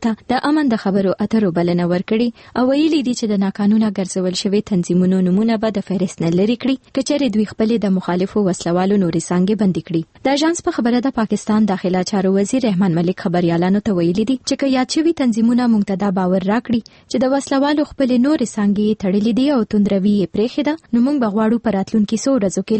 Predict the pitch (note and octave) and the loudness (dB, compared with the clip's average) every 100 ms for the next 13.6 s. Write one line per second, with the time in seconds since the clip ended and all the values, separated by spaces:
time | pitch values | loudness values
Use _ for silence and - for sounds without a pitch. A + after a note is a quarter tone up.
0 | G3 F#3 F3+ G3+ G#3 A#3 A#3 - A3+ F3+ | 0 0 -2 0 2 2 0 0 -2 -4
1 | - F3 E3 _ - D4 D#4 - E4 F4 | -2 -2 -2 _ -2 0 0 0 0 0
2 | F4 D#4 A#3+ B3 A#3+ B3 B3 A3 B3 A#3 | 0 0 0 0 0 -2 -2 -2 -2 -2
3 | G#3+ G3 A3 - G#3 C4 C4 G#3 G3+ F#3+ | 0 0 -2 0 0 2 0 0 2 0
4 | F#3 A3 B3 A3 G3 G3 F#3 - G3 - | 0 0 0 -2 -2 -4 -4 -2 -2 0
5 | G3+ - F#3+ F#3 - F#3+ - F3+ F3+ G#3+ | -4 -4 -2 0 0 -4 -2 -2 -2 -4
6 | - - A#3+ A#3 B3+ C#4 C4+ C4+ B3+ A#3 | -6 -4 -2 -2 0 0 -2 -2 0 0
7 | C4 D4+ G#3+ G#3+ G3 G3 F#3+ F#3 F3 F3+ | 0 0 0 0 2 2 2 -2 -2 0
8 | F#3+ A#3 A#3 - F#3+ F#3+ G3+ G#3 - C4 | 0 0 -2 -2 -2 -2 -2 -6 -4 -4
9 | C#4 - A#3 A3+ C#4 B3 F#3+ G3 F#3+ G#3+ | -4 -6 -2 0 0 -2 -2 -2 -2 -2
10 | F#3 F3 - - F3+ - A#3+ B3 C4+ - | -2 -2 -4 -6 -6 -4 -2 0 0 -2
11 | D#4+ D#4 D4+ F4 D4+ A3 G#3 A3 A3 G3+ | 0 0 0 0 0 0 0 0 0 0
12 | F#3+ A#3 A#3+ A#3+ G3+ G3 F#3 G3 - G3+ | 0 0 0 -2 -2 -2 0 -2 -4 -2
13 | F#3+ F#3 F3 E3+ A3+ | 0 2 0 0 -2